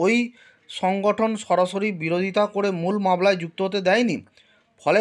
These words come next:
গটাপের খেলা পরিষ্কার, কিন্তু এতে করেও আমাদের দমিয়ে রাখা যাচ্ছে না। আমরা অতি সত্বর সুপ্রিম কোর্টের দ্বারস্থ হচ্ছি যাতে সুবিচার পাওয়া যায়। তাহলে দেখলেন, সরকারি কর্মচারী পরিষদ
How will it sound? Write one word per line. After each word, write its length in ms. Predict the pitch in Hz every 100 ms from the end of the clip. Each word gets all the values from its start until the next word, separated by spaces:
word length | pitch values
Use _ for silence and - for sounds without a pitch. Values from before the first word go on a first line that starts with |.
| 190 123
গটাপের 400 | 147 190 220 226
খেলা 180 | 196 202 202
পরিষ্কার, 420 | 196 185 - - - _ _ _ -
কিন্তু 240 | 156 175 - -
এতে 120 | 151 185
করেও 200 | 196 220 226
আমাদের 240 | 165 180 190
দমিয়ে 320 | 156 160 175 175
রাখা 180 | 180 202
যাচ্ছে 300 | 147 - - 180
না। 60 | 214 302 _ _ _ _ _ -
আমরা 260 | 147 170 208 147
অতি 160 | 151 196
সত্বর 300 | 170 165 214 214
সুপ্রিম 340 | 196 185 233 226 202
কোর্টের 240 | 196 202 160
দ্বারস্থ 340 | 156 170 - 180
হচ্ছি 260 | 151 147 220 180
যাতে 160 | 147 208 -
সুবিচার 360 | 143 131 175 185
পাওয়া 180 | 120 110 95
যায়। 140 | - - _ _ _ _
তাহলে 180 | 143 180
দেখলেন, 240 | 190 202 247 - - - _ -
সরকারি 440 | - 160 180 190 202 180
কর্মচারী 440 | 165 180 180 190 196
পরিষদ 400 | 170 170 175 214